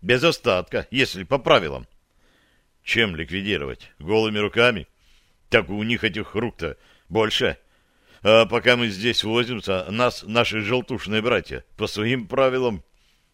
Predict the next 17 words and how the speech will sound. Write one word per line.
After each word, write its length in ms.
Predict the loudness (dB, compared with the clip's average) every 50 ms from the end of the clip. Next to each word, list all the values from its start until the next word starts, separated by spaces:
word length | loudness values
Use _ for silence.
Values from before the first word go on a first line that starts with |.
| _ _ _ -4
"Да 160 | -2 0 2
ладно, 480 | 2 6 8 8 8 6 6 2 -2
хрен 420 | -2 -2 -4 -4 -2 -2 -2 -4 -4
с 120 | -6 -6
ними. 260 | -6 -6 -6 -8 -10 -14 _ _ _ _ _ _ _ _ _
Согласен. 880 | _ -6 -2 0 2 4 4 6 6 4 4 0 -4 -8 -8 -8 -6 0
Долидзе, 540 | 4 4 4 4 4 -2 -6 -10 -12 -12 -12 _ -16
здесь 360 | -10 -4 -2 -2 -2 -2 -4
я. 120 | -12 -16 -18 _ _ _ _ _ _ _ _ _ _
Ты 320 | 2 2 4 4 4 2 0
с 80 | -2
автоматом 600 | -2 -2 -2 -2 -2 0 0 0 0 0 -4 -4 -2
в 60 | -2
авангарде, 640 | 0 -2 -2 0 2 2 2 2 2 -2 -4 0
я 200 | 2 2 2 2
замыкающим". 800 | 0 -2 -4 -6 -4 0 0 0 0 0 -2 -6 -8 -12 -16 -20 _ _ _ _ _ _ _ _ _ _ _ _ _ _ _ _ _ _
Шагом. 640 | -10 -2 2 4 4 4 4 2 -2 -2 -4 -6